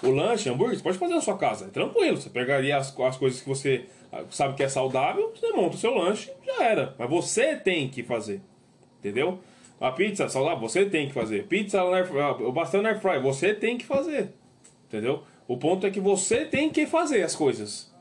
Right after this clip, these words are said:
Então é isso que é muito complicado às vezes. Quem pode comprar, tem dinheiro, mas vai uma puta de um dinheiro aí, uma puta de um dinheiro aí, é,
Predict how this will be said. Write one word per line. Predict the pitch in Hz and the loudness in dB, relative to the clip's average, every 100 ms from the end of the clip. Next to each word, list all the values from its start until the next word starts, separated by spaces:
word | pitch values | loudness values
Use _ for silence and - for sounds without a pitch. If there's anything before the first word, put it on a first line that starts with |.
| - _ | -20 _
Então | 104 104 131 156 151 | -10 0 2 2 2
é | 143 | 2
isso | 170 185 196 | 2 -2 -6
que | 220 226 220 - _ _ | -4 -4 -6 -18 _ _
é | 131 143 | -2 0
muito | 143 160 151 165 165 165 | 2 0 2 4 6 4
complicado | 180 208 190 170 143 | 0 0 0 0 0
às | 120 | 0
vezes. | 113 104 95 - - _ - | -4 -6 -12 -14 -16 _ -2
Quem | 214 | -2
pode | 214 165 - | 0 -2 0
comprar, | 143 117 143 165 135 | -2 -2 0 -2 0
tem | 120 | -4
dinheiro, | 110 135 151 107 104 101 | -2 -2 -2 -2 -6 -6
mas | 117 113 | -8 -4
vai | 117 | -2
uma | 143 135 - - _ _ _ _ 214 | 0 0 -4 -18 _ _ _ _ 2
puta | 302 269 | 2 2
de | 180 | 0
um | 156 | 2
dinheiro | 135 139 135 | 2 4 4
aí, | 120 196 202 - | 4 2 -2 -6
uma | 120 | -8
puta | 127 214 202 | 0 -2 0
de | 139 | -6
um | |
dinheiro | 117 113 107 | -4 -4 -4
aí, | 151 190 - - - - - - - | -4 -8 -16 -20 -20 -20 -20 -20 -6
é, | 120 120 120 113 110 | 0 2 2 2 2